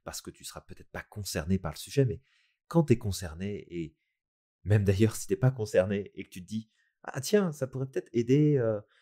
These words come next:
Isabelle, ça pourrait peut-être aider, euh, Richard, ça pourrait peut-être aider, euh, Rachid », transmets, passe l'info, partage,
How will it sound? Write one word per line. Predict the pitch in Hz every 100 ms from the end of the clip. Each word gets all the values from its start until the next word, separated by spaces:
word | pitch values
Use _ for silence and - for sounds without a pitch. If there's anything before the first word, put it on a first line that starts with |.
| _ -
Isabelle, | 139 113 92 85
ça | -
pourrait | - 92 -
peut-être | 95 -
aider, | 80 95 98
euh, | 82 73 67 64
Richard, | 87 117 - 82 78
ça | - 85
pourrait | 85 80
peut-être | - 87 _ _ - _
aider, | 90 82 95 92 90
euh, | 85 85
Rachid », | 101 110 95 80 92 - _ _
transmets, | - 139 131 127 135 135 _ _ _
passe | 120 143 131
l'info, | 117 - 104 107 _ _ _ _
partage, | - - 107 98 98 -